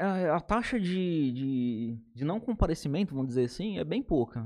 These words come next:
Speaker 1: né? A gente tem um aplicativo que, de tempo em tempo, ele fica mandando um lembrete via WhatsApp.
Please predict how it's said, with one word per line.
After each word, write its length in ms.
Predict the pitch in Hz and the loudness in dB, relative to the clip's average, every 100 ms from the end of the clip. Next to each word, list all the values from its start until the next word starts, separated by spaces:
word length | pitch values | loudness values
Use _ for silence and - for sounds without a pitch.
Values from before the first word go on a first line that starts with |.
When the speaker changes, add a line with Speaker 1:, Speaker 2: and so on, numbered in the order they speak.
| 120 | -4
Speaker 1:
né? 260 | 123 139 160 | 0 0 2
A 40 | |
gente 200 | 139 139 | 0 0
tem 80 | - | -2
um 60 | 143 | -2
aplicativo 680 | 151 147 120 - 151 139 | -2 -4 -4 -2 -2 -2
que, 640 | 139 139 131 120 110 104 117 | -4 -2 0 2 0 -2 -6
de 180 | 117 117 | -10 -2
tempo 280 | 151 147 135 | -2 0 -4
em 60 | |
tempo, 300 | 127 139 135 | -2 -2 -2
ele 120 | 127 | -4
fica 300 | 120 131 - | -4 -4 -4
mandando 380 | 127 123 123 123 | -2 0 0 0
um 80 | 120 | 0
lembrete 480 | 110 110 139 147 117 | 0 0 0 -2 -4
via 180 | 120 113 | 0 0
WhatsApp. 840 | 113 - 98 127 147 131 120 | -2 -4 -4 -2 -2 -6 -10